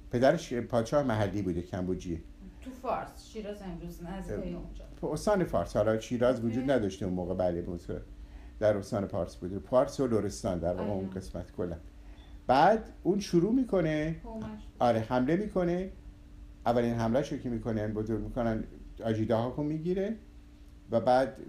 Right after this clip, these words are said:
Speaker 1: گسترش می‌ده. یکی از چیزایی که داشته این بوده که، اه، معروف بوده شخصیت کوروش به این که، اه، مردم رو اول تبلیغ می‌کرده، مردم رو چیز می‌کردن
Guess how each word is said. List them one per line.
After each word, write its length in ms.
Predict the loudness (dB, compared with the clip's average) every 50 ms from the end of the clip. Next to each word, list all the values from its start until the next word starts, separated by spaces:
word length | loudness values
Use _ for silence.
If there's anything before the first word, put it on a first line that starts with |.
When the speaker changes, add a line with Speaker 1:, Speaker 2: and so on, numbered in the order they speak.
| -6 -4
Speaker 1:
گسترش 560 | -4 -4 0 2 2 4 4 2 0 -2 -4
می‌ده. 340 | -2 0 0 2 0 0 -2 -6 -10 -18 -20 -20 -20 -20 -20 -20 -20 -20 -18 -8 2
یکی 260 | 4 4 6 6 6
از 200 | 4 4 4 2
چیزایی 320 | -2 0 2 2 2 0 0
که 120 | -2 -2
داشته 400 | 2 2 2 2 0 -2 -4 -2
این 160 | -2 -2 -2
بوده 160 | -2 -2 -4
که، 320 | -4 -2 -2 -2 -2 -2 -4 -10 -16 -20 -20 -20 -20 -18 -12 -8
اه، 160 | -6 -6 -4
معروف 540 | -2 0 2 4 4 6 6 6 4 2 0
بوده 200 | -2 -2 -2 -2
شخصیت 500 | 0 0 0 0 0 -2 -4 -4 -4 -6
کوروش 360 | -8 -6 -4 -2 -2 -2 -4
به 80 | -4 -6
این 100 | -6 -4
که، 300 | -2 0 0 0 -2 -4 -10 -18 -20 -20 -20 -20 -20 -16 -10 -8
اه، 380 | -6 -4 -4 -4 -4 -6 -6 -8 -10 -10 -12 -14 -16 -16 -14 -14 -14 -14 -14 -16 -18 -20 -20 -20 -20 -20 -20 -20 -12 -2
مردم 440 | 2 2 2 4 4 2 2 2 2
رو 100 | 2 2
اول 300 | 2 2 2 2 0 0
تبلیغ 500 | 0 -2 -2 -2 2 2 2 2 2 0
می‌کرده، 540 | -4 -4 -4 -2 -2 -2 -2 -2 -2 -2
مردم 340 | -2 0 -2 0 -2 -2 -2
رو 100 | -2 -4 -4 -6 -6
چیز 140 | -6 -6 -4
می‌کردن 480 | -4 -4 -2 -2 -2 0 0 -2 -4